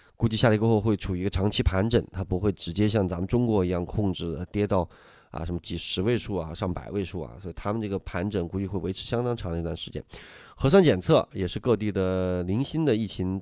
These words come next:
再次的这个爆发，所以的大面积的检测现在就是会不停的检测嘛，啊，那么本周创了二百五十日新高的股票一共有六十，五十六个，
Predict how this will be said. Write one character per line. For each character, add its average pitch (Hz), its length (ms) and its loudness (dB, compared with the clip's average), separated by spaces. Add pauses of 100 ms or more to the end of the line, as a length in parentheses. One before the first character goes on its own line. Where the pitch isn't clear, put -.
再 92 280 0
次 - 380 -10
的 85 240 -2 (360)
这 90 100 -6
个 85 80 -4
爆 90 160 0
发， 85 260 -4
所 92 280 -2
以 87 260 -4
的 73 560 -6
大 110 160 2
面 95 180 2
积 87 120 -6
的 87 100 0
检 - 240 -2
测 - 260 0 (120)
现 95 220 -6
在 85 140 -4
就 82 140 -6
是 - 0 -
会 107 180 -2
不 107 160 6
停 139 160 4
的 156 60 2
检 107 240 2
测 104 180 4
嘛， 90 140 2 (560)
啊， - 180 -10 (460)
那 165 100 2
么 196 80 8
本 131 200 4
周 185 160 6
创 180 260 4
了 156 140 6
二 170 160 6
百 160 100 8
五 135 140 6
十 143 160 2
日 135 60 4
新 170 200 2
高 165 140 4
的 147 120 4
股 - 280 -4
票 113 260 6
一 104 80 2
共 110 240 2
有 92 160 4
六 90 180 2
十， - 220 -6
五 90 180 -2
十 90 140 0
六 175 160 10
个， 110 180 2